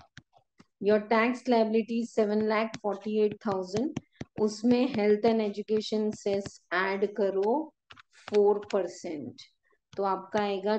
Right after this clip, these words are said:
ट्वेंटी नाइन नाइन थर्टी टू।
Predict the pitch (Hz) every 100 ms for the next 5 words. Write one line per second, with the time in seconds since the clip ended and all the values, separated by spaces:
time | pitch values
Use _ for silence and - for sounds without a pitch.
0 | 214 208 196 196 214 214 196 196 208 202
1 | 180 190 196 208 214 196 190 - 247 247
2 | 320 - _ - - - _ _ -